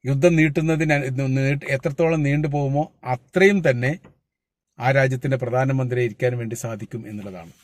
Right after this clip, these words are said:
യുദ്ധത്തിൽ നിന്ന് പുറത്തു പോകുന്ന ഒരു സാഹചര്യങ്ങളോ ഒരു അവസ്ഥകളോ ഉണ്ടായിക്കഴിഞ്ഞാൽ ഒരിക്കലും പിന്നീട്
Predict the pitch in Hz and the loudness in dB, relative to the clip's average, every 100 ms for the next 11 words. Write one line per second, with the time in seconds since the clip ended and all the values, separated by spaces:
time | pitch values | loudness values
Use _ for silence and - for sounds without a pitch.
0 | - _ _ _ 123 127 147 156 151 151 | -20 _ _ _ -6 0 2 2 2 2
1 | 143 131 - 185 165 156 151 131 127 127 | 0 -4 -2 0 0 0 0 0 0 0
2 | 135 135 135 131 120 123 143 135 131 117 | 0 0 0 0 0 -2 -4 0 0 0
3 | 131 135 127 120 120 120 110 123 147 151 | -2 -2 -2 -4 -4 -4 -6 -4 -2 -2
4 | 127 120 139 170 214 _ | -2 -2 0 0 -4 _